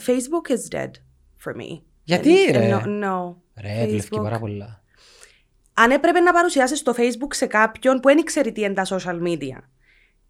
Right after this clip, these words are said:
Speaker 1: πώς θα το επαρουσίαζες τον το πράγμα;
Speaker 2: Τι εννοείς πώς θα το παρουσιάσεις;
Speaker 1: Αν το Facebook ήταν ένας άνθρωπος,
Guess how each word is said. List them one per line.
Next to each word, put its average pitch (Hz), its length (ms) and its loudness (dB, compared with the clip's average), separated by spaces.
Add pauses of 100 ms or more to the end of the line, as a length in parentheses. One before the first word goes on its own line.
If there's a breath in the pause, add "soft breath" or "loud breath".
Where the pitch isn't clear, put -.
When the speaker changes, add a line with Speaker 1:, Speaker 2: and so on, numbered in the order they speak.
(320)
Speaker 1:
πώς 311 240 6
θα - 200 -2
το 220 80 -2
επαρουσίαζες 180 680 -4
τον 165 100 -8
το 156 80 -8
πράγμα; 60 420 -10 (320)
Speaker 2:
Τι 139 100 2
εννοείς 113 260 2
πώς - 160 -8
θα 104 180 -8
το 104 100 -6
παρουσιάσεις; 98 480 -10
Speaker 1:
Αν 285 260 2
το 277 180 2
Facebook 320 360 -2
ήταν 320 260 0
ένας 320 260 0
άνθρωπος, 226 840 -2